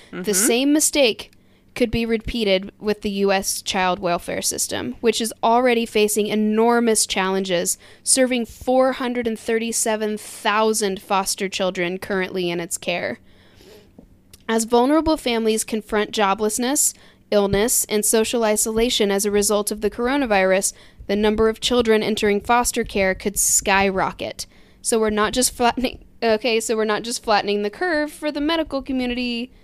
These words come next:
Speaker 1: There are other systems that could be flooded as well. Okay?
Speaker 2: Mm-hmm.
Speaker 1: Um,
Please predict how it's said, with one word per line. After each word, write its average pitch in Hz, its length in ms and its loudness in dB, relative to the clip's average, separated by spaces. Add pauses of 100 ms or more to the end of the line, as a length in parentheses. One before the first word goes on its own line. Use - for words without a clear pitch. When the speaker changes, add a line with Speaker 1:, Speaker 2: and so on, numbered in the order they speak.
(300)
Speaker 1:
There 254 260 4
are 262 80 0
other 240 220 6
systems 220 480 -2
that - 160 -2
could 214 120 -2
be 220 120 -2
flooded 185 380 -2
as 185 160 -2
well. 202 320 -2 (1120)
Okay? 202 400 2 (100)
Speaker 2:
Mm-hmm. 180 420 0 (540)
Speaker 1:
Um, 214 420 0